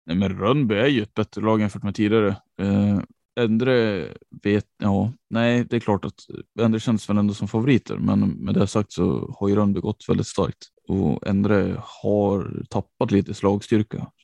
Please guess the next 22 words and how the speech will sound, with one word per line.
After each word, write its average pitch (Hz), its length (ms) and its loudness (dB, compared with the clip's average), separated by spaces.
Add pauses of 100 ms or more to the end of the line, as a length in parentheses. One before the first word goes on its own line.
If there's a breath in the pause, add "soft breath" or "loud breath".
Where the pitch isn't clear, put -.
(140)
tycker 95 160 -2
jag, 92 120 0
jämfört - 260 -4
med 110 80 -4
tidigare. 101 300 0
Det, 104 360 0 (640 soft breath)
det 101 80 -4
tror 110 140 2
jag 101 80 4
du 98 40 0
håller 101 140 -2
med 104 160 2
om 107 80 0
själv, 127 220 -2 (160)
liksom. 117 300 -8 (200)
Eh, - 180 2
det 104 200 0
är 104 40 2
den 104 120 4
känslan 104 360 0
man 104 100 2
har. 104 140 0